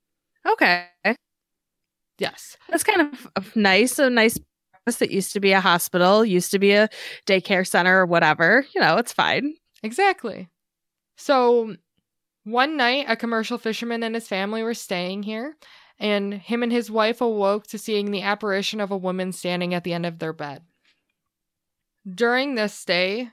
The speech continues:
Speaker 2: their three-year-old daughter happily chatted with an invisible entity in the kitchen.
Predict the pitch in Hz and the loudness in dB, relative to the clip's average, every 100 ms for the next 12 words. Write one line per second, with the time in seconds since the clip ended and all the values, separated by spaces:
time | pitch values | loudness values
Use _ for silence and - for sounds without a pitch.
0 | - 220 214 208 208 220 214 208 202 190 | -10 -4 -2 -4 -6 -6 -4 -2 -2 -2
1 | 190 190 208 196 180 196 214 226 220 226 | -2 0 2 0 -2 -2 -2 -2 -6 -6
2 | - 190 190 214 214 185 196 190 180 196 | -4 -2 -2 -4 -4 -6 -4 -4 -4 -4
3 | 208 208 175 185 - 180 190 175 175 170 | -4 -4 -4 -6 -6 -6 -6 -6 -8 -8
4 | 185 - - 196 | -8 -8 -12 -16